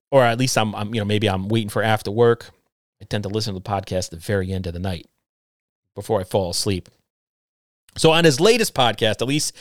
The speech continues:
as of this recording, and, uh, I'm recording this on March eleventh, Friday. So it's Brennan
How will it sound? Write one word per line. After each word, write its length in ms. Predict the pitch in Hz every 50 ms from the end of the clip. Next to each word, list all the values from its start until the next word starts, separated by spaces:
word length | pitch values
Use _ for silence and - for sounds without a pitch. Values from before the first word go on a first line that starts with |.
| - - - - -
as 180 | - 135 135 127
of 140 | 139 120 -
this 240 | 147 143 - - 143
recording, 580 | 113 - - 143 135 123 113 101 95 98 95 - _ - - - - - - -
and, 440 | 113 113 110 107 107 107 104 101
uh, 160 | 110 107 110 110
I'm 160 | 113 127 135
recording 360 | 127 - - 175 170 165 165
this 200 | 156 151 - -
on 100 | 131 127
March 220 | 160 208 240 -
eleventh, 640 | 262 247 269 277 254 185 120 95 - - - - - _ _ _ _ _ _ _ _ _ _ _ _ _ _ -
Friday. 540 | - 151 147 151 143 127 110 95 87 - _ _ _ _ _ _ _ _ _ _ _ _ -
So 460 | - - 151 139 135 131 135 - _ _ _ _ _ _ _ _ _ _ _ _ _ _ _ _ -
it's 200 | 160 151 131 127
Brennan 600 | - 139 160 185 202 214 208 208 202 196 185